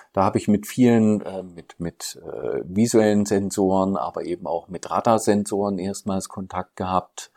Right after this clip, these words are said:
Das andere, äh, gewisserweise diese Reflexionsbilder kannte ich auch von der lidar-Zeit auch schon und so weiter.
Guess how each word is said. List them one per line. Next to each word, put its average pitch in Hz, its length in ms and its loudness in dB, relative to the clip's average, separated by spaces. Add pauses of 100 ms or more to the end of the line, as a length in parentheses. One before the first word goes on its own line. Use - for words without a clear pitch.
(200)
Das - 180 -4
andere, 92 300 4 (100)
äh, 87 240 0 (640)
gewisserweise 104 680 4
diese 95 300 -6
Reflexionsbilder 98 1000 -2
kannte 95 320 -6
ich 87 240 -8
auch 82 160 -10
von 82 360 -12
der 80 140 -10
lidar-Zeit 98 880 0
auch 90 180 -6
schon 90 400 -4
und 82 180 -12
so 71 140 -18
weiter. 69 360 -10